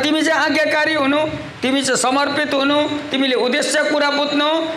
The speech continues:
किनभने तिमी पुरानो करारमा छैनौ, तिमी नयाँ करारमा छौ। नयाँ करारकोहरूले न-, उत्पात मचाउँदैन, नयाँ करारकोहरूले,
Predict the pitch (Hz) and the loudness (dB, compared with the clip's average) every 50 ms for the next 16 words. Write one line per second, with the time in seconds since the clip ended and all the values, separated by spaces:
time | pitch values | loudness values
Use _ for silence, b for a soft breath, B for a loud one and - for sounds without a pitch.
0 | - - - - 285 277 269 254 247 247 226 208 254 262 247 254 254 254 240 214 | -8 -8 -4 -2 0 0 2 0 0 0 0 -2 -2 0 0 0 0 -2 -2 -2
1 | 180 - - - 277 277 262 262 254 247 247 - 240 226 220 220 208 208 214 202 | -4 -4 -2 0 2 2 2 2 2 0 0 0 2 2 2 2 2 0 0 0
2 | - - 190 180 180 170 156 139 131 B B B B - 277 277 262 247 247 254 | 0 0 0 2 2 0 0 0 -2 B B B B -4 -2 0 0 0 0 0
3 | 254 247 233 220 - - 196 185 170 156 143 139 139 131 - 120 90 - - - | 2 2 0 0 2 2 2 2 2 2 2 0 0 0 -2 -2 -4 -4 -6 -10
4 | - - - - - - - - - - - - - - - - - - - - | -12 -14 -16 -16 -16 -14 -14 -14 -14 -14 -14 -12 -12 -12 -12 -14 -14 -16 -16 -14
5 | - B B B B B - - 233 302 339 359 359 370 370 370 339 330 330 330 | -14 B B B B B -2 0 2 4 4 4 4 2 2 2 2 2 4 4
6 | 330 330 330 339 339 302 269 285 294 302 311 320 339 339 339 330 330 320 311 294 | 2 2 2 2 2 2 2 2 2 2 2 2 2 2 2 2 2 4 4 4
7 | 285 269 254 220 180 - B B B B - 233 277 269 240 208 208 - - 294 | 2 2 2 0 0 -2 B B B B 0 0 2 2 2 0 0 -2 -2 -2
8 | 349 339 339 339 320 339 339 339 330 311 294 302 294 302 294 294 294 294 311 302 | -2 -2 -2 0 2 2 2 2 0 0 0 0 0 2 2 2 2 2 2 2
9 | 302 269 247 240 262 294 311 311 311 311 311 294 285 277 285 294 285 294 285 240 | 2 2 0 0 2 0 0 0 0 0 0 0 2 2 2 2 2 2 0 0
10 | 247 269 277 277 285 294 294 285 277 269 247 220 185 | 2 0 0 2 2 2 2 2 2 2 2 0 0